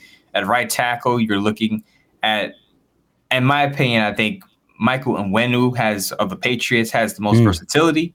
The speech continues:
Speaker 1: could play inside and outside. Jonah Williams is probably a name that's gonna come up a lot, but he was average to below average at le-, at right tackle,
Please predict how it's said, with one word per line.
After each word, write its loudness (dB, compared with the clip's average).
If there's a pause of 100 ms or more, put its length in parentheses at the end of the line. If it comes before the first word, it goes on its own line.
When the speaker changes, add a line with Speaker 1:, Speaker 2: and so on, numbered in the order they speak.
(120)
Speaker 1:
could -12
play 0
inside 2
and -2
outside. 2 (380)
Jonah 2
Williams 2
is -2
probably 2
a 2
name 2
that's 0
gonna 0
come 0
up -4
a -2
lot, 4
but -6
he -2
was -2 (1300)
average -2
to -10
below 2
average 0
at 0
le-, 0
at 0
right 0
tackle, -2